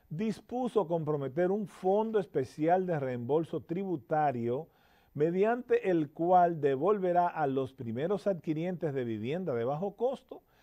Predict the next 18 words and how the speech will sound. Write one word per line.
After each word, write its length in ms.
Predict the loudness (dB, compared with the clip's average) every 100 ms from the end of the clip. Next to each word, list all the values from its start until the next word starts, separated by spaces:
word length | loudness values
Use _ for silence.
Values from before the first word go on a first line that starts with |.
| _ -4
el 160 | -2
valor 400 | 0 2 4 2 2
a 140 | -6
ser 300 | 0 0 0
cobrado 520 | -2 -2 2 2 0
por 220 | -2 -6
concepto 640 | -6 -8 -6 -2 -2 -2 -2
de 100 | -2
pago 360 | 0 0 2
de 100 | 0
itevis 640 | -2 -6 -2 2 2 0 -10 _ -4
a 140 | -2
los 220 | -2 -6
constructores 1040 | -2 -2 -2 -6 -8 -8 -2 0 2 -2 -6
y 40 |
promotores 800 | -8 -6 -6 -8 -2 0 0 -2
de 120 | -4
viviendas 680 | -6 -8 -6 -6 -4 -8